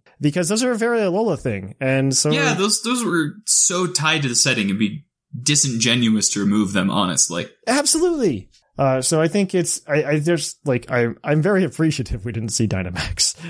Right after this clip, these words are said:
Speaker 1: <laughs>
Speaker 2: <laughs>
Speaker 1: I am very appreciative because the last thing I needed was, like, Gigantamax forms for the Gen four starters or something, and just to be a little sad on the inside.
Speaker 2: Yeah.
Speaker 1: But thank you for that, uh, Chaos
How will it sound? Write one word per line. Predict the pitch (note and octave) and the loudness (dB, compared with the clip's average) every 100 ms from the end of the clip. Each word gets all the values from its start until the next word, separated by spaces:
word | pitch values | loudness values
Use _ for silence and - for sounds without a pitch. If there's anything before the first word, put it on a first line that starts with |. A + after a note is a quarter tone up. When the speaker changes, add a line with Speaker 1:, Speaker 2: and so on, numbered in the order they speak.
| - - | -8 -4
Speaker 1:
<laughs> | G#3+ - A#3+ A3+ A2+ - - A#3+ - | -2 -2 0 2 2 -2 -8 -8 -4
Speaker 2:
<laughs> | - F#4+ - - - - - - - - - _ | -4 -4 -6 -12 -16 -10 -6 -4 -6 -10 -18 _
Speaker 1:
I | C3 A#2+ | 2 4
am | A#2+ A2+ | 2 2
very | D3+ D3+ | 2 2
appreciative | C3+ - B2+ A#2 G#2 A2 G#2 | 0 0 -2 -2 -4 -4 -4
because | B2 B2+ A#2 A2 | -4 -2 -2 0
the | - | 0
last | C#3 F3 - | 2 2 2
thing | G3+ | 2
I | D#3+ | 2
needed | B2+ C#3+ | 2 2
was, | C3 B2 | 2 0
like, | A#2+ | 0
Gigantamax | B2 A#2 G#2+ G#2 A#2+ B2 - | 0 0 -2 0 0 0 0
forms | C3 C3+ - | 2 2 2
for | A#2+ | 0
the | A2 | 0
Gen | A2 G#2 | 0 0
four | A2 A#2 A2 | -2 -2 -2
starters | - F#2+ G2 G#2 | -2 -2 -2 -2
or | A#2 | 0
something, | A#2+ A#2 B2+ C3 - _ - | 0 2 0 0 -6 _ -2
and | G#2 G2+ G2 - C3 | 0 0 -2 -4 -4
just | - A2+ - | -2 -2 0
to | G#2 F2+ - C3+ A#2+ | 0 -2 -4 -6 0
be | A#2 | 2
a | G2+ | 2
little | G#2 | 0
sad | G2+ F#2+ F#2+ | -4 -2 -2
on | F#2+ | -2
the | G#2+ | -4
inside. | G#2+ - A2 G#2+ G#2+ _ _ | -6 -6 -4 -4 -8 _ _
Speaker 2:
Yeah. | A2+ G#2+ G2+ G2 G2 G2 G#2 C3 _ - | -6 -2 0 2 0 0 -4 -10 _ -6
Speaker 1:
But | D#3 F3 | -2 0
thank | G#3+ E4+ | 0 0
you | B3+ | 0
for | - | 2
that, | F3+ G3+ C3+ - | 2 2 0 0
uh, | A#2+ A2+ A2 D3 | -2 0 -2 -6
Chaos | - C#3 C3+ A2+ - | -2 0 2 0 -4